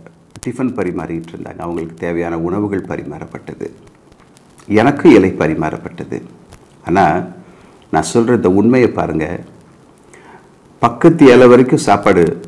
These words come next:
வந்துச்சு, அந்த சிற்றுண்டி பரிமாறப்பட்டது, என் இலையில ஒன்றுமே வைக்கப்படலை. நான் அப்படியே பார்த்துக்கிட்டே இருந்தேன். என்னை தாண்டி பக்கத்து இலையில வச்சுட்டு அந்த round அப்படியே complete பண்ணிட்டாங்க. அப்ப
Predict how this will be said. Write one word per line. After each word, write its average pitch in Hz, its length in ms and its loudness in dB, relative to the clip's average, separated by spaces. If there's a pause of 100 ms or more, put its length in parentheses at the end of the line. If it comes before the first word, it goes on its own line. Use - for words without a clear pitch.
(120)
வந்துச்சு, 92 480 -2 (480)
அந்த 85 380 2
சிற்றுண்டி 113 520 2
பரிமாறப்பட்டது, 85 920 0 (920)
என் 92 240 0
இலையில 104 540 4
ஒன்றுமே 104 640 0
வைக்கப்படலை. - 500 -8 (1080)
நான் 123 120 -8
அப்படியே 151 180 4
பார்த்துக்கிட்டே 131 400 0
இருந்தேன். 85 380 0 (600)
என்னை 95 280 0
தாண்டி 110 300 0
பக்கத்து 104 460 0
இலையில 87 240 4
வச்சுட்டு 85 240 -4
அந்த 90 140 0
round 92 300 2
அப்படியே 87 240 0
complete 82 460 -4
பண்ணிட்டாங்க. - 520 -14 (1120)
அப்ப 104 520 2